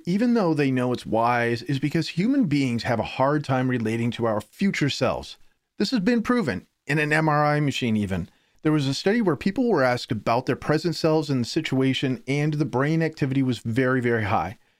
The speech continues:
which was as expected since the present dominates our attention. And then two more scenarios were tested. One was having the participant think about a stranger, like a celebrity, for instance, and the other was having them envision their future selves.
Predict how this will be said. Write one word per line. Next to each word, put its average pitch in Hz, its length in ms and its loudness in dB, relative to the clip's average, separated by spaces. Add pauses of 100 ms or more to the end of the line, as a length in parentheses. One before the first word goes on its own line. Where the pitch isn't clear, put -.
which 160 160 0
was 160 140 0
as 185 300 0
expected 190 500 -2
since 143 300 -2
the 143 100 2
present 143 640 0
dominates 131 480 0
our 120 160 2
attention. - 500 -4 (480)
And 160 160 2
then 160 180 2
two 226 200 -2
more 202 240 2
scenarios 117 540 0
were 113 80 -2
tested. - 480 -4 (420)
One 139 340 0
was 170 120 0
having 143 320 2
the 120 80 -2
participant 135 560 -4
think 170 320 0
about 127 240 2
a 110 40 -6
stranger, 147 600 0 (100)
like 113 280 -4
a 113 40 -2
celebrity, 120 480 -2
for 107 160 -4
instance, 107 460 -4 (180)
and 156 160 2
the 170 80 2
other 226 140 0
was 208 160 0
having 156 300 2
them 147 100 2
envision 135 460 2
their 127 140 2
future - 420 -2
selves. - 440 -4